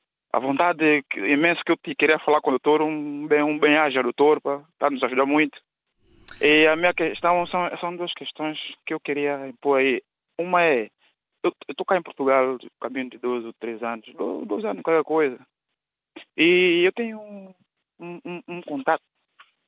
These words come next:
um contrato que pa-, meu patrão fez de, de sete, sete meses, renovou,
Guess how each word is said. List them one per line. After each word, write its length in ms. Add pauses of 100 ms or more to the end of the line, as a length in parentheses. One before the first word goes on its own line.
(100)
um 80
contrato 560 (180)
que 920
pa-, 120
meu 140
patrão 300
fez 240
de, 380
de 120
sete, 340 (600)
sete 240
meses, 580 (720)
renovou, 760